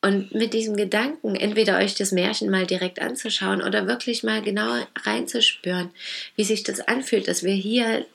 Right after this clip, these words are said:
im Paradies leben und alles haben können, was wir wollen. Und dennoch eben das scheinbar manchmal unzufrieden macht und uns so schwerfällt, auch unseren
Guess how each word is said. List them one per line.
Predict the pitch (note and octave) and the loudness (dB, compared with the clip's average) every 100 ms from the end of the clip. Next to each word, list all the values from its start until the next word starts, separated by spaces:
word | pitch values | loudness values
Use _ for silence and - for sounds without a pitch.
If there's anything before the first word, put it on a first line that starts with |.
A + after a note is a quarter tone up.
| - | -2
im | G#3 | 0
Paradies | F#3+ G#3 F#3+ F#3 G3 A3+ - | 0 0 0 2 0 0 0
leben | F#3+ G#3+ G3+ | 0 2 0
und | F3 F3+ | 0 0
alles | - G#3 A3+ G3 | 0 0 0 0
haben | F#3 F#3+ F#3+ | -2 -2 -2
können, | F3 F#3 E3 | -4 -4 -4
was | E3+ - | -6 -6
wir | D#3 - | -8 -4
wollen. | D3+ E3+ E3 F#3+ - - - - - - - - _ | -2 -2 -4 -8 -14 -16 -14 -12 -14 -14 -16 -18 _
Und | G3+ F#3+ F#3 | 2 2 2
dennoch | A3 A3+ G#3+ | 2 0 0
eben | G#3 G3 | 0 2
das | F#3 F#3 | 2 0
scheinbar | - F3+ G3+ G3 F#3 | 0 0 2 0 0
manchmal | F#3 F#3 - F#3 F3+ F#3 | 0 -2 -2 0 0 0
unzufrieden | - G#3+ A3 F#3+ - F#3 F3 E3+ | -2 -2 -2 -6 -4 -4 -2 -2
macht | F3 - - | -2 -4 -6
und | E3 - | -6 -4
uns | - - | -6 -4
so | - | 4
schwerfällt, | - - G3 G#3+ - F3+ - - | 4 4 0 -2 -4 -4 -4 -6
auch | - | -6
unseren | F3 F3 F3 | -6 -4 -4